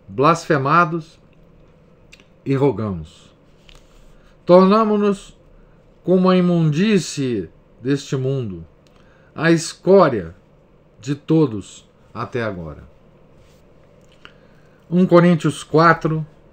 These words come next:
versículos nove a treze. Cum-, cumprir no meio dos sofrimentos a sua missão terrena. Eis o que Paulo tinha aprendido fielmente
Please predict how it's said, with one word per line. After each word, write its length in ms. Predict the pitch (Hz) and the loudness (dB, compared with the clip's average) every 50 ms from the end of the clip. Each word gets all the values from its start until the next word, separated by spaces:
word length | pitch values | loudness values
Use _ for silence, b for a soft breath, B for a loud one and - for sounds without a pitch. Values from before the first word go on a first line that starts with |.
| _ _ _ _ _ _ _ _ _ - _ - _ _ _ _ _ _ _ _ _ _ _ _ | _ _ _ _ _ _ _ _ _ -20 _ -20 _ _ _ _ _ _ _ _ _ _ _ _
versículos 720 | 117 147 151 147 - - 165 170 156 - 156 147 143 - 131 | 0 2 2 2 0 -2 -4 -4 -4 -4 -6 -6 -6 -8 -6
nove 340 | 135 139 147 143 131 139 | -4 -2 -2 -2 -2 -2
a 60 | 131 123 | -4 -6
treze. 480 | - 107 110 107 101 95 90 85 85 87 - _ _ _ _ _ _ _ _ _ _ _ _ _ - _ _ _ b b b b b b b b b b b b b b _ - | -6 -8 -8 -6 -6 -8 -10 -14 -18 -20 -20 _ _ _ _ _ _ _ _ _ _ _ _ _ -20 _ _ _ b b b b b b b b b b b b b b _ -2
Cum-, 260 | 175 185 180 185 170 | 0 0 0 0 -2
cumprir 600 | - - - 170 160 151 - 165 190 220 226 208 | -4 -2 0 0 0 2 2 2 2 2 2 2
no 160 | 202 202 180 | 2 2 2
meio 300 | 147 147 170 185 185 175 | 2 4 4 6 6 4
dos 140 | 165 165 151 | 2 0 -2
sofrimentos 880 | - 170 151 - - 147 135 139 147 156 151 151 - - - - - b b b b b b b b | -2 -4 -4 -4 -4 -6 -4 -4 -4 -4 -4 -6 -8 -14 -20 -20 -20 b b b b b b b b
a 80 | 131 139 | -6 -6
sua 240 | - - - 165 160 | -4 -2 0 0 2
missão 420 | 156 147 - - - 147 151 147 | 2 0 -2 -2 -4 -4 -4 -4
terrena. 560 | 147 - 139 117 110 113 107 104 98 90 87 - - b b b b b b b b b b b - | -4 -4 -4 -4 -4 -4 -6 -6 -6 -8 -10 -12 -18 b b b b b b b b b b b 4
Eis 240 | 160 180 185 165 | 6 6 8 6
o 80 | 185 180 | 4 2
que 140 | 156 - 156 | 0 -4 -6
Paulo 360 | - - 175 175 175 170 160 | 0 2 4 4 4 4 0
tinha 200 | 151 - 170 160 | -2 -4 -4 -4
aprendido 520 | 156 - 160 151 139 131 139 160 151 139 | -4 -2 -2 -2 -2 -2 -2 -2 -2 -4
fielmente 800 | - - - 170 156 139 131 139 143 147 147 151 - - 147 | -6 -4 -2 0 0 0 -2 -4 -4 -6 -6 -8 -12 -16 -18